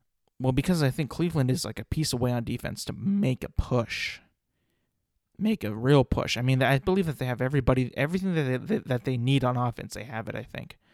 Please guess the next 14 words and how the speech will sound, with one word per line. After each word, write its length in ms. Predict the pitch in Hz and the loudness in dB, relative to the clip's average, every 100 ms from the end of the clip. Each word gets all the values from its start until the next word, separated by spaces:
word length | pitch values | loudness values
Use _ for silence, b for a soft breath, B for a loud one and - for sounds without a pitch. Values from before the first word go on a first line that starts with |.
| b b b b b b b _ _ _ | b b b b b b b _ _ _
Defense, 440 | - 147 156 147 - | 2 4 4 2 4
though, 260 | 147 139 - | 4 2 0
I 80 | 120 | -6
think 180 | 143 | -4
they 80 | 131 | -4
need 200 | 120 120 | -2 -2
J 100 | 101 | -4
J 140 | 107 87 | -6 -8
Watt. 340 | - - - _ _ _ _ _ _ _ _ _ _ - | -10 -12 -14 _ _ _ _ _ _ _ _ _ _ -4
They 60 | 131 | 0
have 120 | 131 | 2
Myles 280 | 123 131 127 | 4 2 4
Garrett 320 | 135 127 127 | 6 6 4
there, 280 | 131 123 | 2 0